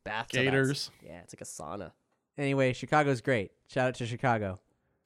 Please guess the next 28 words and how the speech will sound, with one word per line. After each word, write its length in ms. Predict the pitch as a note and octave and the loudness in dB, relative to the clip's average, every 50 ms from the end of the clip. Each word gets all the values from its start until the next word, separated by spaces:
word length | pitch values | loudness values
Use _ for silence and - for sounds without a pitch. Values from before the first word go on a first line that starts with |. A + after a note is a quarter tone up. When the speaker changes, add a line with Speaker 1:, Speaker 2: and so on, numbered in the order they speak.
| - _ _ - | -20 _ _ -2
Speaker 3:
You 80 | C3 C3+ | 0 0
got 80 | C3+ A#2+ | 2 2
good 120 | C#3 B2+ | 2 4
podcasters 540 | C#3 D#3 C#3 B2+ A2+ C#3+ B2 A2+ - A#2 G#2 | 6 6 6 6 4 2 2 2 0 -2 -4
there, 140 | A#2 A2 G#2+ | -2 -2 -2
too. 180 | - - A#2 | 0 0 0
That's 140 | G#2+ G#2 - | 0 0 -2
where 80 | A#2 A2+ | -2 -2
One 160 | A2+ A2+ G#2+ | -2 -2 -2
Shot's 260 | - A2 G2 - - | -2 -4 -4 -4 -6
from. 240 | - G#2+ G2 F#2+ F#2 _ _ _ _ _ _ _ - - - - _ - - _ - | -6 -6 -6 -8 -8 _ _ _ _ _ _ _ -20 -20 -20 -20 _ -20 -20 _ -6
Speaker 2:
And 120 | A#2+ B2 | -2 -2
it, 100 | B2 B2 - | -2 -2 -2
yeah, 240 | - C3+ B2+ A#2 G#2+ - - | -2 -2 0 -2 -2 -2 2
the 80 | - C#3 | 4 6
whole 420 | D#3+ E3+ E3+ E3+ E3 D3+ C#3+ - _ _ _ | 8 8 8 8 8 6 2 -4 _ _ _
Sue 200 | - - - E3 | -4 2 4 4
the 60 | D#3 | 6
T-Rex 540 | D3+ - D3+ C#3 C#3 C#3 C3 - - - - _ _ _ _ _ _ _ - | 4 4 4 4 6 4 4 2 -4 -12 -12 _ _ _ _ _ _ _ -4
D 100 | - C#3+ | -2 -2
and 80 | C3+ B2 | 0 0
D 140 | B2+ B2 | 0 -2
thing 320 | A#2 - B2 A#2 A2+ A#2+ A2+ - - | 0 0 0 0 0 -2 -6 -6 -6
combines 340 | - C3+ B2 B2 B2+ B2 - | -4 0 2 2 2 2 2
dinosaurs, 680 | D3 D3 D3 D3 C#3+ - C#3+ C3+ C3 C3+ C3+ C3 - | 4 4 4 4 2 2 4 4 4 4 4 2 0
which, 400 | A#2+ A#2+ A#2 A#2 - - - - - | 0 0 0 0 -2 -6 -16 -12 -8
you 100 | - B2+ | -6 -6
know, 200 | A2+ G#2+ G#2+ G#2+ | -4 -4 -6 -8